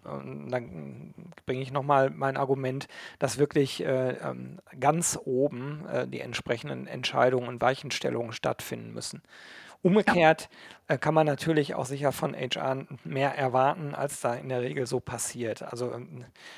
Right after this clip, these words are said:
Speaker 1: was wären denn deine Tipps Richtung Personalerinnen? Ähm, wie sollten die sich aufstellen, äh, um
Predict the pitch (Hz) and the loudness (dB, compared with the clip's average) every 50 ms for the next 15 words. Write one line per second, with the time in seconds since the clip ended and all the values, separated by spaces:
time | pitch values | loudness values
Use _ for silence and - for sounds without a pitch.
0 | - _ - 139 - - 156 151 147 147 135 135 139 135 156 180 185 165 143 - | -2 _ 2 2 4 4 4 6 6 4 6 6 6 6 8 6 6 4 2 2
1 | - - - 196 - - - - - - - - _ _ - - - - - - | -4 -2 0 0 0 0 -4 -4 -4 -4 -6 -10 _ _ -20 -20 -20 -20 -20 -20
2 | _ _ - 147 147 160 156 - - 151 143 147 165 170 147 - 147 151 135 147 | _ _ -4 0 2 2 2 4 2 2 2 2 -4 -6 -4 -2 -2 2 2 2
3 | 139 135 131 135 139 143 151 156 151 151 - - - _ _ _ - 143 143 135 | 2 4 4 4 6 8 8 8 6 4 0 -8 -14 _ _ _ 2 2 2 4
4 | 127 143 147 156 156 147 147 147 143 - - 151 139 131 131 131 139 135 - 139 | 4 2 2 4 4 2 2 2 -2 -2 0 0 0 0 0 -2 -6 -4 -4 -2
5 | 143 139 160 151 165 156 139 143 143 156 135 - - - 151 147 - - - - | 6 6 6 6 6 2 -2 -2 -2 -2 -4 0 6 8 8 8 8 4 0 2
6 | 143 135 135 135 135 139 135 - - _ _ _ _ _ _ _ _ _ _ _ | 2 2 4 2 0 -2 -6 -8 -14 _ _ _ _ _ _ _ _ _ _ _
7 | _ _ - - - - - - - - 143 139 | _ _ -10 -10 -8 -6 -8 -4 -4 -4 -4 -4